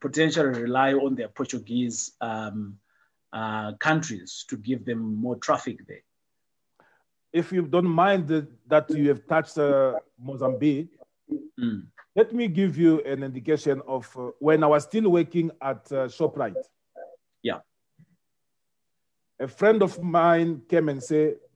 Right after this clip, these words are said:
Speaker 2: "I'm just coming from Mozambique, Maputo." Last week, I was not at work. This is what I discovered.
Speaker 1: Mm.
Speaker 2: You see the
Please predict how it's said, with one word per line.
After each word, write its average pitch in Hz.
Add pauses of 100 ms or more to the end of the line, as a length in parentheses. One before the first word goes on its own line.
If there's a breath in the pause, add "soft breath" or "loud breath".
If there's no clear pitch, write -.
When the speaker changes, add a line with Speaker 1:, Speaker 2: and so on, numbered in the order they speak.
(300)
Speaker 2:
"I'm 165
just 160
coming 151
from 123 (1120)
Mozambique, 131 (100)
Maputo." 127 (880)
Last 147
week, 147
I 131
was 127
not 131
at 113
work. 127 (680)
This 156
is 156
what 147
I 127
discovered. 117 (1400)
Speaker 1:
Mm. 110
Speaker 2:
You 139
see 196
the 160